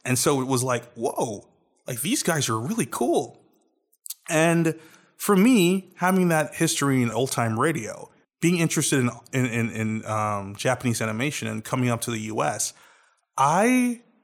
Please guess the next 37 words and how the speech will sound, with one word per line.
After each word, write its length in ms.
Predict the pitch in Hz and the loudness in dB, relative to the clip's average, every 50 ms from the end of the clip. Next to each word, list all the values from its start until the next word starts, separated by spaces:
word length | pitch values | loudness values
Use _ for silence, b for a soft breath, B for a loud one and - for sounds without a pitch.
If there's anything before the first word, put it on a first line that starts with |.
| _ _ _ _ _ | _ _ _ _ _
always 320 | 220 214 226 220 226 190 170 | 4 4 6 6 4 4 4
wondered, 340 | 190 196 202 196 202 196 | 4 4 4 4 2 2
you 80 | 185 196 | 2 2
know, 320 | 190 185 185 180 170 151 | 2 2 2 0 0 -2
how 260 | 135 - - 170 180 190 | -4 -4 -2 0 2 2
would 120 | 185 175 | 2 2
I 140 | 185 175 170 | 0 -2 -2
possibly 640 | 160 - - - 156 156 151 - - - 151 156 147 | -4 -8 -4 -2 0 0 0 -2 -2 -2 -2 -2 -2
get 240 | 127 - 131 131 | -2 -2 -2 0
into 340 | 170 196 185 - - 117 110 110 | 2 0 0 0 0 0 0 0
it? 120 | 101 - - | 0 -2 -2
And 520 | - 160 160 160 160 160 160 151 131 - - _ _ _ _ _ _ _ _ _ _ _ | 0 2 2 2 2 2 0 -2 -4 -12 -20 _ _ _ _ _ _ _ _ _ _ _
just 240 | - 151 202 202 - | -4 -2 -2 0 0
as 80 | 233 196 | 2 2
a 100 | 202 156 | 2 2
hobby, 380 | 120 117 113 110 120 123 131 | 4 2 2 2 0 -2 0
I 100 | 135 131 120 | 0 0 0
checked 240 | - 156 139 - | -2 -4 0 2
online, 500 | 180 185 190 220 254 240 160 123 113 117 - - - _ _ _ - | 2 2 4 4 2 2 2 0 -4 -8 -12 -16 -20 _ _ _ -4
as 600 | 139 135 139 139 131 123 - - - - - - - _ _ _ _ | 0 2 4 4 2 2 0 -2 -2 -4 -6 -8 -12 _ _ _ _
you 100 | 123 117 | -14 -6
can 140 | - 127 117 | -6 -4 -2
find 220 | - 127 120 117 | 0 0 0 2
anything 300 | 127 180 233 214 - 110 | 2 2 2 0 0 -4
online 360 | 104 98 98 95 92 92 92 | -4 -6 -8 -10 -14 -16 -16
these 200 | 98 101 98 - | -14 -12 -10 -10
days, 260 | - 110 95 - - - | -10 -10 -8 -10 -6 -4
right? 280 | 110 117 135 180 220 - B B B B B B B | -2 0 0 0 -2 -6 B B B B B B B
And 120 | - 160 170 | -2 -2 0
so 260 | - 214 202 185 185 - | 2 2 2 2 0 0
I 120 | 185 185 | 0 2
happened 400 | 185 185 - - 208 214 208 196 | 2 0 0 -2 -2 -2 0 0
upon 380 | 185 180 185 - 170 170 165 160 | -2 -2 -4 -4 -4 -2 -2 0
this, 400 | 151 156 151 139 - - - - - | 0 0 0 0 0 -4 -4 -2 0
um, 440 | 131 135 131 127 120 120 117 113 117 | 0 2 2 2 0 -2 -4 -6 -8
forum 720 | - - - - 175 185 175 160 151 143 139 135 131 127 120 | -10 -12 -4 -2 0 2 2 2 0 0 -2 -2 -4 -6 -8
site 360 | - - 117 110 113 120 - | -4 -4 -4 -4 -4 -6 -10